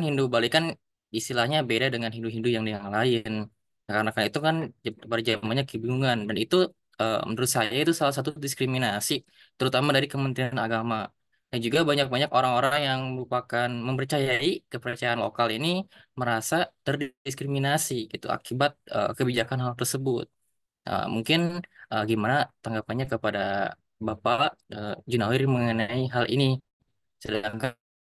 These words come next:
di Indonesia ini kan kita mengenal ya, eh, istilah, istilah Islam K T P. Nah, sebenarnya, eh, mereka-mereka itu bukan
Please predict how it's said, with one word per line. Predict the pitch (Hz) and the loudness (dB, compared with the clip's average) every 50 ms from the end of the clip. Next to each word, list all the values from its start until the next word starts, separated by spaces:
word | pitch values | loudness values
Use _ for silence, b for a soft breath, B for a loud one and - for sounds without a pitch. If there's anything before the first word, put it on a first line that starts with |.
| _ - 147 151 156 156 147 147 160 147 131 120 - - | _ -2 -2 0 0 -2 -4 -6 -10 -12 -14 -14 -8 -4
di | 123 120 117 | -2 -2 -2
Indonesia | - _ - 127 127 127 127 113 - - - 123 123 | -4 _ -8 -6 -4 -4 -4 -4 -6 -4 -2 -2 -4
ini | 123 117 - 120 131 123 | -4 -6 -8 -4 -2 -2
kan | 160 156 165 160 160 151 - _ _ _ _ _ _ _ _ _ _ _ _ _ _ _ _ _ | 0 0 -2 -2 -2 -4 -6 _ _ _ _ _ _ _ _ _ _ _ _ _ _ _ _ _
kita | - - 135 - _ - 170 160 156 175 160 - _ _ - 175 | -8 -8 -8 -10 _ 0 2 2 2 2 -2 -4 _ _ -2 2
mengenal | 185 180 175 165 151 143 139 131 156 151 165 165 170 170 | 2 4 4 2 2 2 2 2 4 4 2 2 0 0
ya, | 135 120 113 117 135 160 - - | 0 0 2 2 2 2 0 -2
eh, | - - - 117 117 - - 123 123 110 | -4 -2 -2 -2 -2 -2 -2 -4 -4 -6
istilah, | - - - - - 139 135 135 127 117 - - - | -6 -8 -10 -6 -4 -4 -2 -2 -4 -6 -8 -10 -10
istilah | 131 131 - 147 139 127 - _ _ - 131 139 147 156 160 - | -8 -6 -6 -6 -6 -8 -10 _ _ -4 0 2 2 2 2 0
Islam | - 147 - - - - 143 135 139 143 151 143 - _ _ - 151 151 | -4 -6 -6 -8 -6 -6 -6 -6 -6 -8 -10 -12 -16 _ _ -14 -4 0
K | 151 147 147 | 0 0 2
T | - 156 156 - | 0 0 -2 -2
P. | - 147 139 - - _ _ _ _ _ _ _ _ _ _ _ _ _ _ _ _ _ _ _ | -2 -2 -2 -2 -4 _ _ _ _ _ _ _ _ _ _ _ _ _ _ _ _ _ _ _
Nah, | - 143 147 139 139 - | -2 0 0 0 0 -2
sebenarnya, | 165 170 160 170 165 156 156 165 196 220 240 240 240 - _ _ _ _ _ _ _ - | -2 0 2 4 4 4 4 2 2 0 -2 -2 -6 -10 _ _ _ _ _ _ _ -6
eh, | 139 131 131 127 135 143 | -2 -2 0 0 -2 -2
mereka-mereka | 143 151 156 160 170 165 165 160 160 - - 147 143 139 - - | 0 -2 -2 -2 -2 -4 -4 -4 -4 -4 -4 -6 -6 -6 -6 -10
itu | - - - 214 190 - - - | -16 -14 -10 -10 -10 -10 -8 -10
bukan | 160 160 156 - 160 160 165 156 165 160 165 160 | -10 -8 -2 2 2 2 2 2 -2 -4 -4 -6